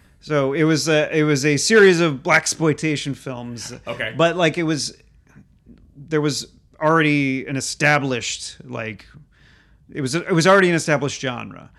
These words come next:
Speaker 2: Right,
Speaker 1: So, like,
Speaker 2: right.
Speaker 1: movies like Shaft
Speaker 2: Yeah.
Speaker 1: and,
Speaker 2: Mm-hmm.
Speaker 1: like, things like that were, like, you know, that was,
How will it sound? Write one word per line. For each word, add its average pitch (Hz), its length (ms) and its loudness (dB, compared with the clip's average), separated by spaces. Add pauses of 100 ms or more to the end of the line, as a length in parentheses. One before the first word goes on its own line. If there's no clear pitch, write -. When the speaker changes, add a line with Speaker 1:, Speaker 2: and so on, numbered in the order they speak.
(220)
Speaker 2:
Right, 95 120 -16
Speaker 1:
So, 143 100 -6
like, 135 140 -2
Speaker 2:
right. 127 100 -2
Speaker 1:
movies 131 260 -2
like 104 160 -12
Shaft 139 920 0
Speaker 2:
Yeah. 156 220 -6
Speaker 1:
and, 131 240 -12
Speaker 2:
Mm-hmm. - 60 -10
Speaker 1:
like, - 140 -10
things 120 240 -8
like 107 140 -14
that 139 400 2
were, 131 200 -6
like, 113 380 -6
you 151 100 -10
know, 104 220 -12 (560)
that 107 160 -16
was, 117 280 -12